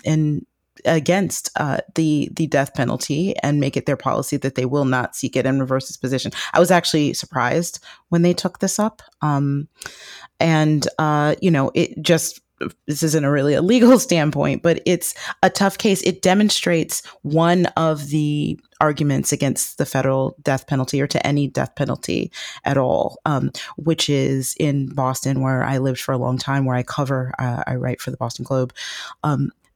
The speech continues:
it's a community that had, has been traumatized. You know, just the name Tsarnaev is very difficult in that place. I mean, it was a, it was a national story, but it was a local one for sure. And I've heard from some of the victims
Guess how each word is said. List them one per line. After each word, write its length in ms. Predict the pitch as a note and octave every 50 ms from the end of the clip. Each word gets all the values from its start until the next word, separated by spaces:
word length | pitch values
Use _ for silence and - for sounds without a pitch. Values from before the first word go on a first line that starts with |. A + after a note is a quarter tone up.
| _ -
it's 160 | E3 - -
a 60 | E3+
community 1000 | - - - D#3+ D3+ D3+ D3+ D#3+ F3+ F#3+ F#3 E3 C#3+ B2+ B2 - G1+ - - - _ - C#3+
that 360 | C#3+ C3+ C3+ C3+ C3 - - - _
had, 400 | - - D#3 D3+ C#3+ D3+ D#3 - _ _ _ -
has 180 | - E3+ E3+ D3
been 160 | - F3+ F3
traumatized. 880 | C#3+ - D#3 E3+ F#3+ F#3+ E3+ - C3+ B2+ - - - - - - - - - _
You 120 | F3+ D#3+ C#3+
know, 200 | C3+ C#3+ D#3+ D#3+
just 280 | - - E3+ - -
the 100 | - F3+
name 380 | E3 D3 D3 D3 D3+ D#3+ D#3 D#3
Tsarnaev 680 | - - D3+ C#3+ C3 G#1 G1+ - - - - - -
is 140 | E3+ D#3+ -
very 220 | D3+ D3+ D3 C#3+
difficult 640 | C3+ C3 D3+ - - - - - - G1+ - - - - - - - - - _
in 160 | D3+ D3 C#3
that 180 | C3+ - - -
place. 320 | - - C#2 - F3 -
I 40 | E3
mean, 100 | E3 D#3
it 100 | D3 -
was 160 | E3 D#3+ D#3
a, 160 | D3+ D3+ -
it 80 | - D#3
was 140 | D#3+ D#3 E3
a 60 | D#3
national 400 | D3+ D3 D3+ D3 - - D#3+ D3
story, 280 | - - D3+ D3 C3+
but 140 | C3 C#3 -
it 60 | -
was 100 | - -
a 60 | C#3 C3+
local 420 | C3+ C#3 C#3 C#3+ - - D3+ C3
one 320 | - - - - - E3+ - - - - - - - -
for 160 | - - D3+
sure. 400 | - - - D#3+ D3+ D3 C#3 - -
And 360 | D3+ D3 C#3+ C#3 C#3+ C#3+ -
I've 300 | - C#3+ D3 C#3+ C#3+ -
heard 280 | - - D#3 D#3+ D#3 -
from 180 | - D3+ C#3+
some 240 | C3+ - D3+ C#3+ C#3+
of 120 | C3+ B2+ -
the 80 | D3
victims 720 | C3 D#3+ G#3 - - - A#2+ - - - - - - -